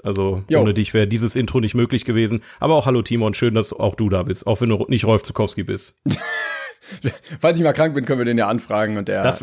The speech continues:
Speaker 1: das wär schön, Mann, so eine, so eine Folge mit Rolf Zukowski. Mit dem würde ich mir gerne mal über,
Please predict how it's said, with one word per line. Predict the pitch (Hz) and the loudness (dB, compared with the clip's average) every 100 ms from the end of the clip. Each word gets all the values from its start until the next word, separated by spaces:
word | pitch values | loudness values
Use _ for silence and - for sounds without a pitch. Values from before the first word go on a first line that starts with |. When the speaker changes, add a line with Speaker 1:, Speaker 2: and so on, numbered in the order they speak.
| - | -2
Speaker 1:
das | 180 214 | -2 2
wär | 165 | 0
schön, | 107 160 127 | 2 0 0
Mann, | 104 | -2
so | 98 | -2
eine, | 131 123 - | 0 0 0
so | |
eine | 139 127 117 | 0 0 -2
Folge | - 175 208 | 0 0 0
mit | 180 | -2
Rolf | 117 160 | 0 -2
Zukowski. | - 156 120 - 104 82 | -2 -4 -4 -4 -10 -8
Mit | - 117 | -6 0
dem | 214 | 0
würde | 247 | 2
ich | 220 | 2
mir | 196 | 2
gerne | 180 190 | 2 0
mal | 202 170 | 2 0
über, | 156 156 151 | 2 2 2